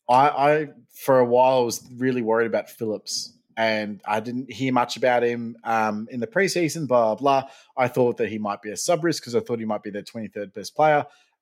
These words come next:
And then it's just been, "Phillips is killing it, Phillips is killing it, blah, blah." And I'm like, "Oh, okay, well,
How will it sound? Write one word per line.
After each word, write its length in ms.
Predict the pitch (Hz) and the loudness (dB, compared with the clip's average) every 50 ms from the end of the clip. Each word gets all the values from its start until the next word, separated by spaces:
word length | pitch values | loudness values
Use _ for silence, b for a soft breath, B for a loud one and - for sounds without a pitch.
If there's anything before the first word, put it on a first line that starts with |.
| _ | _
And 200 | - 127 127 127 | -2 0 0 2
then 360 | 131 131 131 131 127 127 123 135 127 | 2 2 2 2 0 0 -2 -4 -4
it's 140 | 123 - | -6 -8
just 160 | - 123 - - | -8 -8 -4 -2
been, 280 | 117 110 104 101 - _ - | 0 0 0 -2 -8 _ 0
"Phillips 260 | - 135 123 - - | 2 2 2 0 -4
is 60 | 92 | -8
killing 260 | - - 139 123 117 | -2 0 0 2 2
it, 120 | 113 110 - | 0 -4 -4
Phillips 220 | - 135 123 98 110 | -4 -6 -6 -6 -6
is 80 | - | -4
killing 220 | - - 127 123 120 | 0 0 2 2 0
it, 120 | 117 113 | 0 0
blah, 280 | 120 117 113 107 104 104 | 2 2 2 2 2 0
blah." 300 | 98 127 120 110 104 95 - | 2 2 2 2 0 -2 -2
And 220 | 123 123 120 117 | -2 0 0 0
I'm 140 | 120 117 117 | 0 0 0
like, 160 | 117 113 117 - | 0 -2 -2 0
"Oh, 300 | 123 143 156 143 113 120 | 0 2 2 2 0 -2
okay, 240 | 123 - - 113 110 | -2 -2 -2 -2 -2
well, 360 | 110 110 113 110 110 104 - | -2 -2 -4 -4 -4 -6 -8